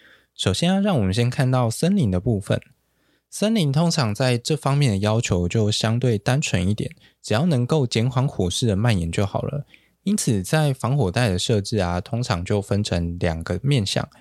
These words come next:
一个是防火巷，就是开一条够宽的马路出来，通常大概开个至少五到十公尺左右。另一个则是防火林带的部分，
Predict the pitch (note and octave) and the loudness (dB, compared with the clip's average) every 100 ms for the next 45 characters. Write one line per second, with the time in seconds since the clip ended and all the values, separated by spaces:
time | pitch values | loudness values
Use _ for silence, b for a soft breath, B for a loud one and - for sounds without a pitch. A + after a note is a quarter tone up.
0 | B B B - D#3 C3 G2 - A#2+ G#2 | B B B -6 0 0 0 0 -2 -2
1 | G2+ A2+ F2 - G2+ C#3 b b b - | -4 -2 -4 -4 -6 -8 b b b -4
2 | F#2 G#2 - G2 G2+ F#2 F2 - A#2+ - | -2 -2 -2 -2 0 -4 -4 -4 -2 -2
3 | G#2 F2+ E2 E2 G#2 G2 G2 E2+ E2 - | -2 -2 -2 -4 -4 -4 -4 -4 -6 -12
4 | - D#3+ F#3 A#2 A#2 C3 B2+ - A#2 A2+ | -6 -4 -2 0 -2 0 -2 -2 -4 -2
5 | - F2+ F2 F2+ B2+ A2 F2+ F2 F2+ E2+ | 0 0 0 0 -2 -2 -2 -2 -6 -4
6 | C3 B2 A#2 F#2 - D3+ - - - - | -2 0 -2 -2 0 0 0 -4 -4 -2
7 | G#2+ - b b b b b b F3 G3+ | -2 -4 b b b b b b 0 2
8 | F#3+ B2 - F#2+ - C3 A2+ G#2 - A2+ | 2 0 2 0 2 2 2 0 -2 -2
9 | E3 G#2 F2+ E2+ A2+ F2+ F2 F#2+ F2 - | 0 0 0 -2 0 0 0 -4 -2 -4